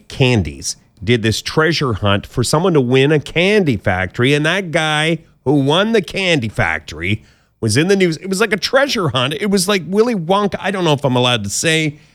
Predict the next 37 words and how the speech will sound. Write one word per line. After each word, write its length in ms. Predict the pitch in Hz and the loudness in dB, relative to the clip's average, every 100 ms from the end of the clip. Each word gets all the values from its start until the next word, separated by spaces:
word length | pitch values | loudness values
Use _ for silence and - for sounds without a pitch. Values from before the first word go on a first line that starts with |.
| _ _ | _ _
uh, 280 | 104 98 85 | -6 -4 -4
all 160 | - 113 | 0 0
these 220 | 107 104 | 0 -2
copyrighted 680 | - 117 120 110 101 95 - | 0 -2 0 0 0 -2 -2
phrases. 500 | 170 170 139 151 - - - - | 0 2 2 2 0 -10 -20 -2
It 120 | 180 | 0
was 200 | 160 139 | 2 2
like 320 | 139 123 - | 0 0 -6
the 80 | - | -8
golden 380 | 107 135 127 120 | -2 0 2 2
ticket 560 | 127 123 117 110 120 | 2 0 -4 -2 -4
from 240 | - 127 113 | 0 2 4
Willy 240 | 110 101 | 2 0
Wonka, 360 | 127 180 120 90 | 0 0 0 0
kind 220 | 117 90 | 0 0
of. 80 | 80 - - - | -2 -8 -20 -4
And 180 | 107 98 | -2 0
so 320 | - 107 98 - _ | 2 0 0 -6 _
he 160 | 127 | 0
solved 380 | 127 - 135 101 | 2 4 2 2
the 80 | 101 | 0
riddle, 500 | 113 202 165 175 - _ _ | 2 2 2 0 -4 _ _
this 200 | 123 113 | -2 -2
fellow, 440 | - 202 143 147 - _ | 0 2 2 0 -4 _
and 140 | 113 | 2
he 40 | 120 | 2
was 140 | 123 | 4
in 80 | 131 | 2
the 80 | 120 | 0
news 240 | 131 131 | 0 0
the 120 | 139 | 2
other 120 | 123 127 | 2 2
day 180 | 196 | 0
because 280 | 165 139 147 | 0 0 0
he 100 | 165 | 0
decided 480 | 156 143 151 127 113 | 0 0 0 0 0
not 920 | 110 127 160 185 131 - _ - - | 2 2 2 0 -4 -8 _ -2 -2